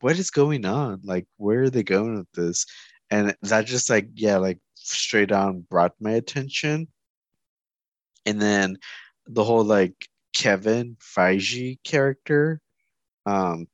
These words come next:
does anyone know if that was actually, like, Kevin talking,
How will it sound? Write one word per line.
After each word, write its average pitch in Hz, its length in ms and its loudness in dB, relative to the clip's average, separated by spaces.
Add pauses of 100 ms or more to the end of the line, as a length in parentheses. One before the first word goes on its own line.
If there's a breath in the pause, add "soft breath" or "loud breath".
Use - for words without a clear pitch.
does 113 180 0
anyone 160 360 2
know 107 240 4
if 131 140 -2
that 110 140 2
was 113 160 -2
actually, 120 300 -2
like, 98 180 -4
Kevin 104 480 -2 (200)
talking, 175 520 -4